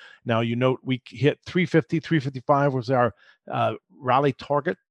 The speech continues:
Pullback support at three thirty and three twenty-five. Now, a break below three twenty would negate this bull energy. So we expect a pullback to buy the pullback, and then we have a target, uh, around three sixty-five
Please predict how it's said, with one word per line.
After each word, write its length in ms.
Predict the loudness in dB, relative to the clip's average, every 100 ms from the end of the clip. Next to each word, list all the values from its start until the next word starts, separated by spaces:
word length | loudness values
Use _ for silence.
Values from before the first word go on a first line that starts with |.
| _ _ _ _ -20 -20 -2
Pullback 340 | 2 4 2
support 380 | 0 -4 -4 -6 -4
at 180 | -4 -4
three 220 | -4 -2
thirty 360 | 0 0 0 -4
and 200 | -6 -6
three 220 | -4 -4
twenty-five. 580 | -4 -6 -6 0 0 0
Now, 160 | -4 -6
a 60 |
break 300 | -4 -4 -2
below 240 | -2 -2 -2
three 280 | -4 -6
twenty 440 | -4 0 2 0 -4 _ _ _ _ _ -4
would 160 | -2
negate 440 | -2 -4 -2 -4 -4 -8
this 280 | -8 -6
bull 340 | -8 -4 -2 -2
energy. 440 | -2 0 0 -4 -6
So 120 | -4
we 140 | -2
expect 380 | -2 -2 -4 -4
a 40 |
pullback 480 | -8 -2 0 2 0 -4
to 80 | -8
buy 260 | -2 0 0
the 100 | -2
pullback, 540 | 0 -2 0 -2 -2
and 100 | -4
then 80 | -2
we 80 | -2
have 140 | -4
a 40 |
target, 460 | -6 0 2 2 0 -4 -20 _ -20 -4
uh, 220 | 0 0
around 300 | -2 -2 -4
three 240 | -4 -2 -2
sixty-five 880 | -2 -4 -4 -10 0 2 4 2